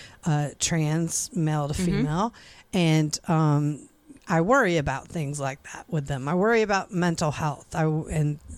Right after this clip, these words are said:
Speaker 1: and all of that. Absolutely. So talk to us about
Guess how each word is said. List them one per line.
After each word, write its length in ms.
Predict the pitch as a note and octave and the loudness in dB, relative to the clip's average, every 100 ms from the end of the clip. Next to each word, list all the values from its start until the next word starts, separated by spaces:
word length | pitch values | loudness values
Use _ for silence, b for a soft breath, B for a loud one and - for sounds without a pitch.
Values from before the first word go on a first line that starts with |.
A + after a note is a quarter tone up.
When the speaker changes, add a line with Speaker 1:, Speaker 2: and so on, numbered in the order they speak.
| - | -6
Speaker 1:
and 380 | E3+ D3+ D3 C3+ - | -2 -2 -2 -6 -2
all 180 | D#3 | 0
of 160 | D3+ C#3 | 0 -2
that. 300 | C#3 C3+ C3 _ - | -2 -2 -6 _ -6
Absolutely. 680 | E3 C#3+ D3 D#3 C#3+ C#3 D#3 | -2 -2 -2 -2 -4 -4 -4
So 520 | C3+ - D3+ D3+ D3 - B B B B - | -2 0 2 2 0 -4 B B B B -6
talk 360 | C3+ C#3 E3+ - | -2 0 -2 -6
to 420 | - A3 G#3+ G3+ | -4 -2 -2 -4
us 340 | F#3+ F#3+ G#3 F#3+ | -4 -4 -4 -8
about 600 | F3+ F3 F3 F3+ E3+ | -4 -2 0 -2 -4